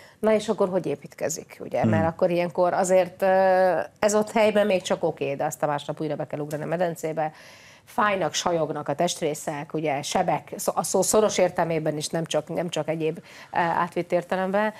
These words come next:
Speaker 1: Tehát ezeket el, ezekkel felül kell tudni emelkedni, el kell tudni felejteni,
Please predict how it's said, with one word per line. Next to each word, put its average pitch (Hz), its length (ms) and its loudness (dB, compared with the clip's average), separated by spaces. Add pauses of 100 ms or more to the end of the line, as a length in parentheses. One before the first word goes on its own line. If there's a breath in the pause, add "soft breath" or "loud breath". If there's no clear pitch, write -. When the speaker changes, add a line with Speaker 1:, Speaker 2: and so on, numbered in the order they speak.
(260 loud breath)
Speaker 1:
Tehát 196 160 0
ezeket 220 200 0
el, 220 160 2
ezekkel 190 320 0
felül 190 260 0
kell 156 140 0
tudni 156 220 -4
emelkedni, 180 500 0
el 147 160 -2
kell 147 120 -4
tudni 143 240 -10
felejteni, 175 720 0